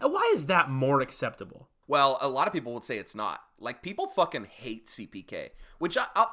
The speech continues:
Speaker 2: fine, I guess, but, like,
Speaker 1: I haven't been to C P K in so long.
Speaker 2: C P K, by the way, for, I, I realize that, like, maybe that's, uh,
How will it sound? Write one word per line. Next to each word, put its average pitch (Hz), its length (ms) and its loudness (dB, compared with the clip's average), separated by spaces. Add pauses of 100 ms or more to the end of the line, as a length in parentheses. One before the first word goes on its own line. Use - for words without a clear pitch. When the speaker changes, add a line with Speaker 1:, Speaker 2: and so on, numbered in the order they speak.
Speaker 2:
fine, 175 360 -2
I 131 100 -4
guess, 131 360 -2
but, - 200 -6
like, 120 180 0
Speaker 1:
I 147 80 4
haven't 165 160 0
been 147 100 0
to 139 60 -2
C 135 160 -6
P 120 80 -12
K 120 160 -4
in 113 100 -4
so - 400 -4
long. 101 320 -4
Speaker 2:
C 107 140 -8
P 180 120 -6
K, 156 180 0
by 139 120 4
the 131 100 0
way, 131 120 2
for, 131 260 -6
I, 131 120 2 (400)
I 107 120 -4
realize 113 380 -4
that, 107 160 -8
like, 95 300 -8
maybe 98 240 -10
that's, - 380 -10 (580)
uh, 90 260 -6